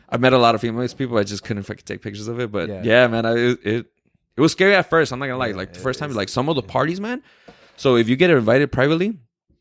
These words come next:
Speaker 1: um, I mean, it's gonna sound crazy. You guys are gonna be thrown off on this.
Speaker 2: Nah, that's cool, bro.
Speaker 1: So one party we got invited to was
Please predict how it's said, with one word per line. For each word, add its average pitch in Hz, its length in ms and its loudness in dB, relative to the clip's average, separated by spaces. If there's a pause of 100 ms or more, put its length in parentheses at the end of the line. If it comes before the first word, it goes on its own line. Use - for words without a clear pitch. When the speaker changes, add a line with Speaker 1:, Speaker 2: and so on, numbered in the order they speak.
(580)
Speaker 1:
um, 101 440 0 (1200)
I - 140 -20
mean, - 120 -20 (440)
it's - 120 -14
gonna - 120 -10
sound - 200 -12
crazy. - 440 -8 (220)
You 113 160 2
guys 104 80 4
are 104 40 2
gonna 95 100 0
be 98 80 0
thrown 104 260 2
off 101 180 0
on - 80 -6
this. 92 180 0
Speaker 2:
Nah, 85 60 -8
that's 92 140 -8
cool, 87 180 -10
bro. 82 140 -16
Speaker 1:
So 113 400 4 (260)
one 110 460 2
party 101 580 2 (220)
we 104 140 -2
got 101 140 -2
invited 98 480 -4
to 95 220 -6
was 95 560 -6